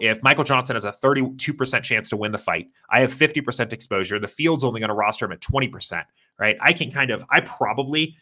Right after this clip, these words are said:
can just get the leverage here by, you know, getting max forty percent, or even, you know, I probably even have le-, I even have leverage over the field if I just match the, the,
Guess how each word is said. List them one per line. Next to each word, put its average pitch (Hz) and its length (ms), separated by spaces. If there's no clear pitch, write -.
can 131 100
just 120 300
get 131 260
the 110 80
leverage 104 520
here 87 320
by, 98 320
you 117 100
know, 101 120
getting 98 380
max - 480
forty 151 240
percent, - 420
or 147 140
even, 160 320
you 131 60
know, 131 140
I 131 120
probably 151 360
even 135 260
have 117 180
le-, 120 220
I 175 140
even 143 160
have 120 120
leverage 120 260
over 113 140
the 101 80
field 117 200
if 104 100
I 104 140
just 110 220
match 113 300
the, 107 140
the, 98 260